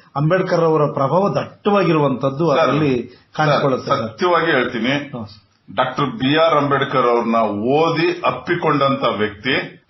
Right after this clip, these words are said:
Speaker 2: ಅವನು. ಎಲ್ಲದಕ್ಕಿಂತ ಮಿಗಿಲಾಗಿ ಪಾಲನೆ ಮಾಡುವಂತ ಧರ್ಮವೇ ಮಾನವೀಯ ಧರ್ಮ.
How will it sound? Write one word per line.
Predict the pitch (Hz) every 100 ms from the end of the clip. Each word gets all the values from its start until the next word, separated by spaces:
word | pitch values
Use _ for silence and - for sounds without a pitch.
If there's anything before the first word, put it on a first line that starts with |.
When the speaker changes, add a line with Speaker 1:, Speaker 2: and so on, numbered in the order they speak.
| -
Speaker 2:
ಅವನು. | 131 175 180 185 247 - - - _ _
ಎಲ್ಲದಕ್ಕಿಂತ | 104 143 185 196 208 202 185 208 -
ಮಿಗಿಲಾಗಿ | 185 175 175 185 180 180
ಪಾಲನೆ | - 160 160 170 165
ಮಾಡುವಂತ | 160 156 151
ಧರ್ಮವೇ | 156 135 135 156 165 180
ಮಾನವೀಯ | 226 226 113 120 123 123 113 139 165 170
ಧರ್ಮ. | 107 87 85